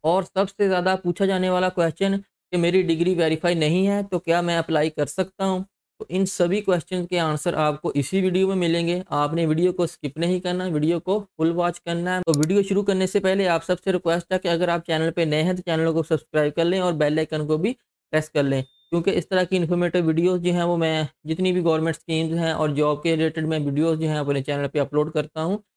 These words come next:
तो जैसे ही कोई video नई upload होगी तो उसका नोटिफिकेशन जो है वो आपको बर वक्त मिलेगा और उसको watch करके आप फ़ायदा हासिल कर सकते हैं।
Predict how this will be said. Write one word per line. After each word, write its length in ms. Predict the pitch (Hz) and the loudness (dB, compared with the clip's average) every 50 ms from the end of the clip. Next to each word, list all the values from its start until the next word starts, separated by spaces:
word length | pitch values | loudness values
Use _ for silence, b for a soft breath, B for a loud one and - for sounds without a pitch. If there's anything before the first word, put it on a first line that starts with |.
| _ _ _ _ - | _ _ _ _ -2
तो 120 | 151 156 156 147 | 0 0 0 2
जैसे 220 | 147 151 147 - | 2 0 0 0
ही 80 | - 175 | -2 -2
कोई 120 | 170 175 | 0 0
video 240 | 160 156 156 170 175 170 | 0 2 2 2 2 2
नई 220 | 160 156 160 160 | 0 0 2 2
upload 340 | 156 143 - 151 147 151 147 | 0 0 0 0 0 2 2
होगी 240 | 147 151 147 156 165 | 2 2 0 0 -2
तो 120 | 170 175 | -2 -4
उसका 180 | 151 _ - 156 | -4 _ -2 -2
नोटिफिकेशन 480 | 147 143 139 147 143 151 139 - 156 | 0 0 0 0 -2 -2 0 0 0
जो 80 | 156 151 | 0 2
है 60 | 151 | 2
वो 80 | 151 151 | 2 2
आपको 300 | 143 131 135 - 208 226 | 0 0 -2 -2 -2 -2
बर 220 | 175 160 139 135 143 | 0 0 0 2 2
वक्त 180 | 143 139 - | 0 -2 -2
मिलेगा 380 | 156 151 147 151 156 165 165 160 | -2 0 0 0 0 0 0 0
और 100 | 156 151 | 2 0
उसको 220 | 147 - _ - 156 | 0 -2 _ -2 0
watch 220 | 147 139 135 - | 0 0 -2 -2
करके 280 | - 143 139 135 - 151 | -4 -6 -6 -4 -2 -2
आप 140 | 143 156 160 | -2 -2 -2
फ़ायदा 260 | 156 143 131 131 131 | -2 -2 -2 0 0
हासिल 240 | 131 135 - - 185 | 0 -2 -2 -4 -8
कर 380 | 196 _ _ _ _ _ - 135 | -8 _ _ _ _ _ -6 -4
सकते 340 | - - 127 117 _ - 131 | -4 -4 -8 -8 _ -4 -4
हैं। 140 | 123 120 | -4 -4